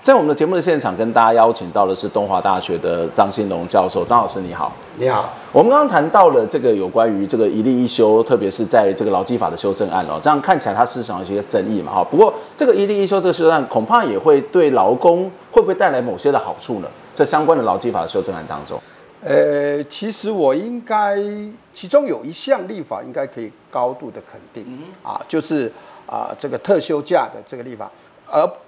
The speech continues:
Speaker 2: 并不是特休假增加了这个，呃，半年年资的三天的特休假，
Speaker 1: 嗯。
Speaker 2: 而是这个特休假的排定权这样子的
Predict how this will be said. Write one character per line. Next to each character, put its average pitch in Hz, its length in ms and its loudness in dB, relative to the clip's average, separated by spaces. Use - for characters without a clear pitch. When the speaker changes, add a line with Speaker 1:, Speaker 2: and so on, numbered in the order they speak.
Speaker 2:
并 285 140 0
不 185 100 -2
是 185 160 -8
特 202 220 -2
休 185 220 -2
假 160 500 0
增 165 240 -6
加 156 260 0
了 135 120 -2
这 127 160 -12
个， 117 320 -6
呃， 110 80 -10
半 156 180 -2
年 123 160 -6
年 123 240 -8
资 131 220 -14
的 127 100 -8
三 127 240 -8
天 123 180 -10
的 110 200 -8
特 - 180 -12
休 120 140 -10
假， 113 240 -6
Speaker 1:
嗯。 175 120 6
Speaker 2:
而 233 80 6
是 254 280 -8
这 - 100 -10
个 214 120 -4
特 233 340 -2
休 214 300 -6
假 202 280 -2
的 139 180 0
排 139 240 -8
定 233 260 -8
权 110 260 -12
这 135 120 -8
样 113 100 -8
子 107 80 -14
的 104 60 -14